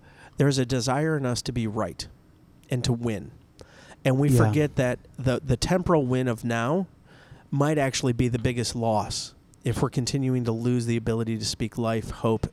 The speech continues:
Speaker 1: and, and grace into people's hearts.
Speaker 2: Yeah, yeah, yeah.
Speaker 1: And I would rather take a momentary loss now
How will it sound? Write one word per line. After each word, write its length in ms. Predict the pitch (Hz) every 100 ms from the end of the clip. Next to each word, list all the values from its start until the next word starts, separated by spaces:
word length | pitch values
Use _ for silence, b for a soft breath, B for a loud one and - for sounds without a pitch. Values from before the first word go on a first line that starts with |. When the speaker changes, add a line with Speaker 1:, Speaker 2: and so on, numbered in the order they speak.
| -
Speaker 1:
and, 260 | 117 107 -
and 180 | 113 110
grace 400 | 117 113 113 -
into 140 | 107
people's 320 | 113 104 101
hearts. 380 | - 85 - -
Speaker 2:
Yeah, 300 | - 160 254
yeah, 220 | 135 131 175
yeah. 100 | 220
Speaker 1:
And 140 | 151
I 100 | 147
would 160 | 180 156
rather 240 | 147 143
take 260 | - 131 -
a 140 | 120
momentary 640 | 113 127 143 143 - 127 117
loss 460 | 120 117 107 -
now 520 | 104 117 135 107 101